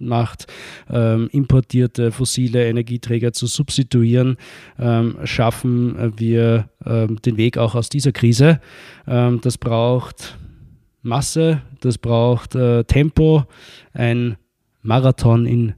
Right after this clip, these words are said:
Sprintgeschwindigkeit im Endeffekt, ähm,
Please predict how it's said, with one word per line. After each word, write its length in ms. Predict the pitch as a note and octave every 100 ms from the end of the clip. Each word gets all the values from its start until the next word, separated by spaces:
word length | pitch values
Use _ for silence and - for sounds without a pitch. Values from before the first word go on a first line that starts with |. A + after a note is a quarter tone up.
| -
Sprintgeschwindigkeit 1200 | A#2 - C3+ D#3 - A#2+ A2 A#2 A#2+ - A2 A2+
im 80 | A#2
Endeffekt, 680 | G#2+ A2 B2 - C#3 - - - - - -
ähm, 640 | - B2+ B2 B2 B2 B2+